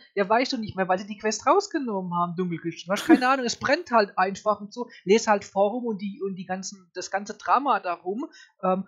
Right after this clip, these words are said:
Speaker 1: du hast es halt verpasst. Aber gut, das ist jetzt Activision Blizzard, die machen
Speaker 2: Ich
Speaker 1: damit
Speaker 2: bin
Speaker 1: Geld.
Speaker 2: total krass gespannt übrigens darauf, wie das mit, mit, mit, mit Shadowlands
Speaker 1: Oh
Speaker 2: wird
Speaker 1: Gott.
Speaker 2: und wie das die Story verändert.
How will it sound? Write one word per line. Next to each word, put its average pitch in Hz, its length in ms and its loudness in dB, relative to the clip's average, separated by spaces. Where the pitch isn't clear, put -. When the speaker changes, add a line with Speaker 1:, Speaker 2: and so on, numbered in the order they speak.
Speaker 1:
du 185 120 -6
hast - 140 -8
es - 120 -10
halt 202 160 -2
verpasst. 196 520 -4
Aber 180 120 -2
gut, 220 100 -4
das 208 100 -6
ist 220 100 -8
jetzt 214 100 -6
Activision 202 460 -10
Blizzard, 170 460 -6
die 175 80 -10
machen 180 260 -2
Speaker 2:
Ich - 20 -2
Speaker 1:
damit 175 120 2
Speaker 2:
bin 208 240 8
Speaker 1:
Geld. 185 100 4
Speaker 2:
total 233 1000 2
krass - 320 -4
gespannt 190 400 -4
übrigens 165 340 -6
darauf, 156 360 -2
wie 160 40 -6
das 156 200 -4
mit, 156 240 -6
mit, 165 180 -6
mit, 156 200 -6
mit 160 200 -6
Shadowlands 156 500 4
Speaker 1:
Oh 147 140 2
Speaker 2:
wird 165 220 4
Speaker 1:
Gott. - 0 -
Speaker 2:
und 151 160 -4
wie 156 60 -8
das 160 180 2
die 165 100 2
Story 151 300 2
verändert. 151 460 0